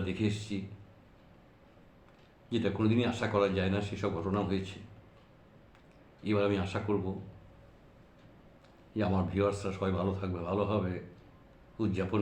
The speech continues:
করবেন, আনন্দ ফুর্তি করবেন, এবং আমাকে কমেন্ট করে জানাবেন যে কে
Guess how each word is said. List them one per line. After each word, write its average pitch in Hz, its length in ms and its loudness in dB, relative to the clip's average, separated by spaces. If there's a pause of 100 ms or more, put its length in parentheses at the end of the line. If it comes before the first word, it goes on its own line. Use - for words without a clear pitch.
করবেন, 90 280 -2 (100)
আনন্দ 101 220 2 (100)
ফুর্তি 98 220 -4 (100)
করবেন, 95 260 0 (1400)
এবং 98 200 2
আমাকে 98 240 2
কমেন্ট 98 280 4
করে 98 140 4
জানাবেন 92 380 2 (400)
যে 82 80 -12 (120)
কে 117 120 0